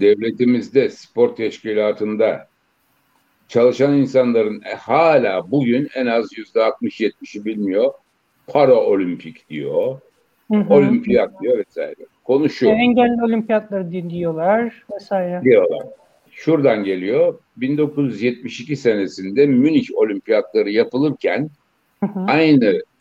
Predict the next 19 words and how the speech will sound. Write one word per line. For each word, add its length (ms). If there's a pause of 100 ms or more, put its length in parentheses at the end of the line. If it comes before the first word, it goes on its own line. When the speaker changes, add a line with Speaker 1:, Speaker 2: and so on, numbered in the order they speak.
(120)
Speaker 1:
dönemde, 840 (640)
e, 380
bir 200
başka 360
kentte 460
de 240 (140)
engelli 680
olimpiyatları 760
yapılıyor. 560 (160)
Böyle 280
işte 320
Speaker 2:
Hı. 280 (100)
Speaker 1:
yetmiş 420
altı, 560 (560)
e, 60 (920)
da, 360 (120)
e, 480
Amerika'da, 800 (200)
işte 220